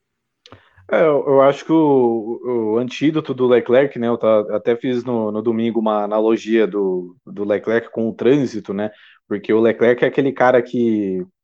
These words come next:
que quando você tá dirigindo assim, você faz aquela maluquice que você sabe que vai dar besteira, mas você avisa, ó,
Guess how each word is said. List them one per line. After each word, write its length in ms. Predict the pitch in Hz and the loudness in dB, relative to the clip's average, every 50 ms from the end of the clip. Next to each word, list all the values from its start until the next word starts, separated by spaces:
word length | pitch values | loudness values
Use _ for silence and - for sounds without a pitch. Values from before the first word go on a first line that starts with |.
| _ _ _ _ _ - | _ _ _ _ _ -8
que 320 | - 104 101 95 76 87 - | -6 -6 -6 -6 -10 -12 -8
quando 160 | - 127 120 | -8 -8 -6
você 100 | - 131 | -4 -2
tá 100 | 120 131 | 0 2
dirigindo 440 | 123 120 123 123 117 104 120 123 120 | 2 2 2 2 0 0 0 -2 -4
assim, 160 | 117 - 127 | -4 -4 -8
você 160 | 120 - 127 117 | -2 -2 -2 0
faz 340 | - - 123 131 123 120 | 2 2 4 4 4 2
aquela 300 | 127 117 - 123 120 117 | 0 0 2 2 4 4
maluquice 580 | 113 113 113 110 110 104 - - 120 120 117 110 | 2 2 0 0 -2 -4 -4 -6 -6 -6 -6 -8
que 60 | - | -8
você 200 | - 120 - - | -8 -6 -6 -6
sabe 280 | 113 - - 131 131 - | -4 -2 -2 -2 -2 -2
que 80 | - | -2
vai 120 | 120 123 113 | 0 0 2
dar 120 | 110 110 | 2 0
besteira, 400 | 101 110 104 - - 117 127 139 | 0 -2 -6 -2 0 0 2 2
mas 160 | 135 139 135 | 2 0 0
você 80 | 135 - | 2 2
avisa, 340 | 156 147 135 120 113 120 131 | 0 0 0 -2 0 2 2
ó, 120 | 117 - | 2 2